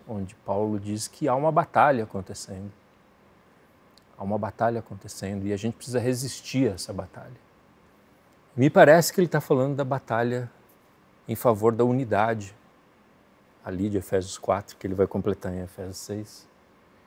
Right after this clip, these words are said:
onde todos devemos ficar unidos pelo vínculo da paz.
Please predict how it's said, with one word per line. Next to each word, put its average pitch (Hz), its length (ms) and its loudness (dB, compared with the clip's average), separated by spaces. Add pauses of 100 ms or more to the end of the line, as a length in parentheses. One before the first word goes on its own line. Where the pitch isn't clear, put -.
(1000)
onde 98 640 -4 (360)
todos 110 220 -2
devemos 110 500 0
ficar 101 280 -8
unidos 104 440 -6
pelo 110 240 -6
vínculo 117 560 -6
da 107 160 -8
paz. - 640 -6